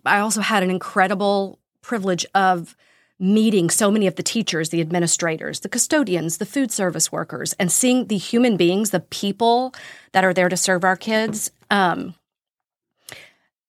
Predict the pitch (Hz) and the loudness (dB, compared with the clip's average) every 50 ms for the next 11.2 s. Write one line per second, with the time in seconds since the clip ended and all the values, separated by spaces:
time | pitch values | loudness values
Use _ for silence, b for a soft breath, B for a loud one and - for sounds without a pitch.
0 | _ _ _ _ - 214 190 220 208 - - 226 190 185 175 - - 202 220 240 | _ _ _ _ -8 -2 -2 0 0 2 2 4 4 4 4 2 0 2 2 2
1 | 208 - - 202 208 190 - - 190 180 190 185 - 226 180 175 165 175 196 190 | 0 -2 -4 -2 -4 -6 -8 -8 -6 -4 -4 -4 -2 -2 -2 0 0 0 0 0
2 | - - 208 202 202 - 190 214 196 196 196 190 214 226 175 175 170 160 165 - | -2 -4 -2 -2 -2 0 0 0 0 0 0 0 0 -2 0 -2 -2 -4 -4 -4
3 | - 202 196 165 165 165 - 208 220 214 220 254 233 233 220 214 202 190 - - | -2 0 0 0 -2 -4 -4 -2 -4 -2 -2 -2 -4 -2 -2 -4 -4 -4 -2 0
4 | 226 233 240 277 294 247 226 226 - - 214 - - - 208 202 196 185 180 - | 2 4 4 4 2 2 2 0 0 0 -4 -8 -4 -2 0 0 0 0 0 0
5 | 190 180 165 185 185 185 170 - - 214 196 202 196 180 - 185 175 - - 185 | -2 -2 0 -2 -2 -2 -4 -6 -4 -2 0 0 0 -2 -2 -4 -6 -4 -4 -6
6 | - 180 175 160 165 170 160 165 156 156 - 180 175 175 160 165 170 - - 165 | -4 -4 -6 -4 -4 -6 -6 -6 -6 -6 -4 -2 -2 -2 -4 -4 -6 -6 -6 -6
7 | 160 165 165 165 160 - - 160 160 - - - - - - - B B B B | -6 -6 -6 -6 -6 -8 -8 -6 -6 -6 -6 -6 -8 -8 -12 -16 B B B B
8 | B B B B B - - 214 208 202 196 185 185 185 180 - - 208 202 190 | B B B B B -4 0 2 4 4 4 4 4 2 0 0 0 2 2 4
9 | 175 165 165 - - - - _ _ _ _ _ _ _ _ _ _ _ - - | 2 2 0 -4 -8 -14 -18 _ _ _ _ _ _ _ _ _ _ _ -14 -6
10 | - 233 233 247 294 269 202 196 208 202 196 208 233 226 - 269 247 247 247 214 | -2 0 2 2 2 2 0 -2 -2 0 0 0 0 -2 -2 -2 0 0 -2 0
11 | 208 190 - | -2 -2 -4